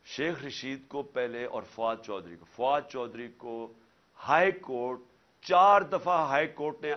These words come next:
आईजी को कहा कि मेरे सामने फवाद को लेके आओ। आईजी ने कोई परवाह नहीं की, कहीं और से ऑर्डर मिल रहे थे, कोई फिक्र नहीं की उन्होंने।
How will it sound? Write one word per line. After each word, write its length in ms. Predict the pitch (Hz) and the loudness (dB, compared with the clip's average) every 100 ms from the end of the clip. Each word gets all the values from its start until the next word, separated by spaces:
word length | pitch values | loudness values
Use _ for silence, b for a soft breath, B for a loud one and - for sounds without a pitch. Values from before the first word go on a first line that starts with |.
| 139 | 2
आईजी 260 | 135 127 139 | 2 2 -4
को 100 | 131 | 0
कहा 160 | 139 | 2
कि 120 | 123 | 2
मेरे 200 | 123 127 | -2 -2
सामने 320 | 127 127 117 117 | -2 -4 -4 -6
फवाद 300 | 107 107 - | 0 0 -2
को 80 | 101 | -8
लेके 280 | 92 - | -8 -12
आओ। 80 | 85 - _ _ _ _ _ _ _ _ - | -16 -18 _ _ _ _ _ _ _ _ -6
आईजी 340 | 113 117 107 113 | -4 -4 -6 -10
ने 100 | 113 | -10
कोई 160 | 113 | -12
परवाह 320 | 104 104 101 | -10 -8 -8
नहीं 160 | 95 90 | -8 -12
की, 180 | - - _ _ _ _ _ b b - | -18 -20 _ _ _ _ _ b b -2
कहीं 120 | 165 | 2
और 280 | 170 190 190 | 6 8 6
से 140 | 185 | 6
ऑर्डर 300 | 175 170 160 | 6 6 4
मिल 160 | 160 143 | -4 -4
रहे 200 | 156 135 | -6 -6
थे, 200 | - 92 _ _ _ _ _ _ _ _ _ - | -8 -16 _ _ _ _ _ _ _ _ _ -8
कोई 140 | 208 | -6
फिक्र 280 | - 196 - | -6 -4 -4
नहीं 140 | 185 170 | -4 -12
की 220 | 131 - | -12 -10
उन्होंने। 320 | 131 104 | -8 -8